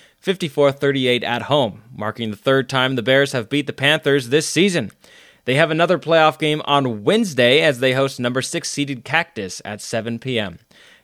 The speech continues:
Cactus went fourteen and four overall in the regular season, finishing second in the four A West Valley with a seven and three region mark.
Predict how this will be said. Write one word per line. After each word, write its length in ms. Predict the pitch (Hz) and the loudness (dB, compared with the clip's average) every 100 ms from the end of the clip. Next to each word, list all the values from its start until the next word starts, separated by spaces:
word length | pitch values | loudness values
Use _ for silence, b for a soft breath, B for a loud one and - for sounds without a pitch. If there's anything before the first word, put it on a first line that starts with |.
| b | b
Cactus 400 | 135 127 147 135 | -2 -2 -2 -4
went 180 | 127 110 | -4 -4
fourteen 460 | - 143 - 139 | 0 0 0 -4
and 140 | 131 117 | -4 -4
four 360 | 131 131 139 | 0 2 4
overall 640 | 147 139 120 123 117 131 | 2 2 2 4 4 4
in 100 | 156 | 2
the 80 | 131 | 0
regular 440 | 107 123 113 113 107 | 0 0 0 -4 -4
season, 500 | - 117 147 175 180 | -4 -6 -6 -8 -12
finishing 540 | - 143 139 139 135 | -4 -2 -2 -2 -4
second 640 | - - 196 190 113 85 | -6 -4 -2 -2 -4 -10
in 100 | 98 | -10
the 100 | 95 | -10
four 360 | 92 - 113 113 | -8 0 4 6
A 100 | 117 | 6
West 300 | 110 120 - | 4 0 0
Valley 420 | 113 127 139 156 - B B | 2 4 4 2 -4 B B
with 180 | 127 131 | -2 2
a 120 | 143 | 4
seven 500 | 131 - 180 180 196 | 2 0 2 2 2
and 240 | 196 180 170 | 0 -2 -4
three 340 | 117 117 117 | -4 -4 -4
region 380 | 101 104 104 95 | -6 -6 -6 -4
mark. 400 | 104 123 95 | 0 0 -2